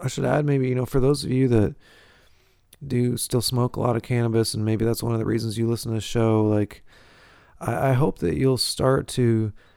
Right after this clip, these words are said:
think about different ways of smoking it or ingesting it that don't involve wrapping it up in a, in a paper or, um,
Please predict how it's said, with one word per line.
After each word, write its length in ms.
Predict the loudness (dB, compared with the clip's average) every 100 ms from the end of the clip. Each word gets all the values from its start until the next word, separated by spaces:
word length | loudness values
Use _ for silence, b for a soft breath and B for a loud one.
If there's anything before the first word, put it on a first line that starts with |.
| b b -12
think 300 | -4 -2 0
about 380 | 2 2 0 _ _ -20 -8
different 400 | -2 -2 0 -4
ways 400 | -2 -2 -2 -2
of 100 | -4
smoking 800 | -4 -4 -4 -4 -4 -4 -4 -4
it 260 | -2 -2 -4
or 200 | -4 -4
ingesting 500 | -2 -4 -4 -4 -6
it 40 |
that 120 | -6 -4
don't 200 | -2 -2
involve 760 | -2 0 2 2 2 -2 -10 -12 b b b _ _ -12
wrapping 560 | -2 4 4 4 2 2
it 100 | 4
up 220 | 2 2
in 80 | 0
a, 140 | 0 -4
in 100 | -2
a 80 |
paper 920 | 8 8 8 4 2 2 2 2 -2 -8
or, 800 | -4 0 2 4 2 0 -2 -6 -12 b b b b b _ -18 -8
um, 640 | -4 -4 -4 -6 -10